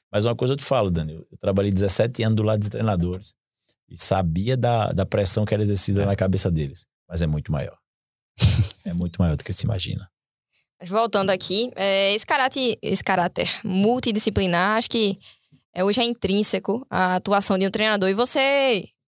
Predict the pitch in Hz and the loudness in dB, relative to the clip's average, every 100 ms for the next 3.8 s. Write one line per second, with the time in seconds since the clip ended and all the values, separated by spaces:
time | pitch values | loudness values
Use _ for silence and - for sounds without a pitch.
0 | _ _ - 180 - 214 - 226 190 202 | _ _ -2 -2 0 -2 0 0 0 0
1 | 202 180 202 180 - 185 196 185 180 185 | 0 2 0 0 -2 0 2 2 0 0
2 | 180 190 175 180 185 - 202 233 220 220 | 0 2 2 2 0 0 0 2 0 0
3 | 214 240 - 247 254 190 202 | 0 0 0 0 0 0 0